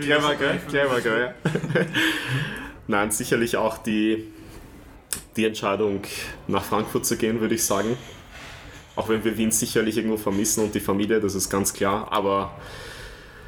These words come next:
Speaker 2: die Entscheidung, nach Frankfurt zu gehen, bereue ich nicht tatsächlich, ja, weil es, weil es, wie ich vorhin schon gesagt habe, glaube ich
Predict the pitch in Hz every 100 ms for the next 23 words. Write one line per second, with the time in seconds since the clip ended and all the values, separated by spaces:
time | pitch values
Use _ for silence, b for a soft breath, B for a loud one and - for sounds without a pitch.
0 | B B B B - - 120 117 120 110
1 | 113 110 - 98 98 110 - 104 98 98
2 | - - - 87 90 87 92 87 - 92
3 | - - - 90 95 92 98 98 - -
4 | 104 92 98 98 95 - - - 78 90
5 | 101 95 104 95 101 92 95 92 104 92
6 | - - - 98 95 92 -